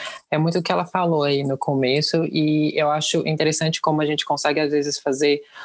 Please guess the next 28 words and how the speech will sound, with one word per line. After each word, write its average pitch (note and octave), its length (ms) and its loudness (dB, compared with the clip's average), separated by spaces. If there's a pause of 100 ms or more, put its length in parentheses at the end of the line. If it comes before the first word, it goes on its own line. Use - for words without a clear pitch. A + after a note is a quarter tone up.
(200)
um C3 180 0
link D3+ 260 0
também C#3 380 0
com C#3 160 -4
a C3+ 80 0
vivência C3 480 0
de B2+ 100 2
uma C3 160 2
mulher, B2+ 300 0 (320)
é, A#2+ 300 0
cisgênera. C3 600 0 (480)
É - 60 0
uma D3+ 160 2
vivência C#3+ 340 0
diferente, D3 760 0 (260)
mas C#3 160 2
existem C#3+ 240 0
similaridades. D#3 1000 0 (240)
O B2 80 -2
nosso B2+ 280 0
corpo, D3 380 -2
ele C#3+ 120 2
continua D3 580 0
sendo C#3+ 420 0
uma C#3 160 2
extensão, C3+ 720 0
um B2+ 180 2
playground C3 720 0